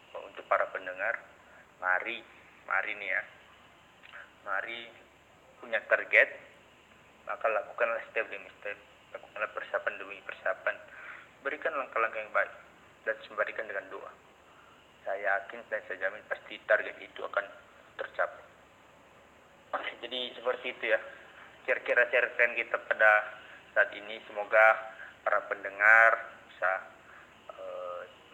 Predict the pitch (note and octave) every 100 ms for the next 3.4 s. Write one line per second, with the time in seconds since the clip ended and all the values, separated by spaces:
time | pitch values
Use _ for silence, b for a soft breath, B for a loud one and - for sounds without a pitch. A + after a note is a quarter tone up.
0 | G2+ G#2+ A2 G#2+ A2+ G#2+ G2+ A2+ A2+ A2+
1 | A2 B2 A#2 A2 G2+ - G#2 G2+ G2 -
2 | - - - - A2+ A#2 A2 A#2+ - A2+
3 | G2+ A2 B2